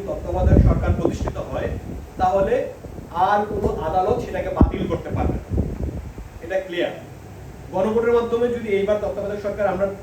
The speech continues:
হা ভোটের মাধ্যমে আমরা প্রতিষ্ঠা করতে পারি, যেটা হচ্ছে গিয়ে পরপর দুইবার, এটা একবার বাতিল হয়েছে, আবার আসছে, আবার বাতিল হয়েছে, এরকম এই যে, এই সরকার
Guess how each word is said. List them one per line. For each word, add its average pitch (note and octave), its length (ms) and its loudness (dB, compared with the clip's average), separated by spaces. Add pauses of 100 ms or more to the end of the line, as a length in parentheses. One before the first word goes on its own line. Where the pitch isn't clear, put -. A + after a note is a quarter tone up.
হা F#3 200 2
ভোটের G3 220 -2
মাধ্যমে F#3+ 300 -2
আমরা F3+ 200 -2 (440)
প্রতিষ্ঠা F#3+ 280 -8
করতে F#3 240 -6
পারি, C3 180 -6 (600)
যেটা G3+ 200 2
হচ্ছে G#3 160 0
গিয়ে B3 200 2 (120)
পরপর G3 360 2
দুইবার, F#3+ 400 -2
এটা F3+ 200 -2
একবার F3 260 -2
বাতিল E3 260 -6
হয়েছে, - 200 -6
আবার - 260 2 (800)
আসছে, E3 280 -10 (100)
আবার - 200 -4
বাতিল - 280 -6
হয়েছে, E3+ 240 -6 (320)
এরকম G3+ 300 -6
এই F#3+ 220 -2
যে, G#3 120 0 (720)
এই D3 200 -8 (420)
সরকার F#3+ 300 -2